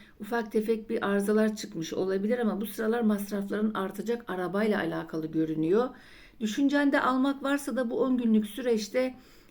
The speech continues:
bir şeyin takibindesin ama arabayı almak istiyorsan da bir fırsat kolluyorsun sanki. Ondan sonra da bu adımını atacak gibisin.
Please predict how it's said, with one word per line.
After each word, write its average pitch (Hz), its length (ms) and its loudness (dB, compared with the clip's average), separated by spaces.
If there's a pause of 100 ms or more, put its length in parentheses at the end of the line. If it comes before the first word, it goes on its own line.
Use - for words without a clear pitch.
bir 226 60 -8
şeyin 294 260 -2
takibindesin 196 800 2
ama 151 240 -6
arabayı 185 420 0
almak 202 300 2
istiyorsan 247 580 -6
da 269 180 -2 (400)
bir 226 120 -6
fırsat 226 480 -6
kolluyorsun 156 600 -2
sanki. 170 580 -6 (300)
Ondan 240 380 2
sonra 226 360 0
da 247 160 -2
bu 254 320 -4
adımını 214 440 2
atacak 180 460 -2
gibisin. 156 560 -6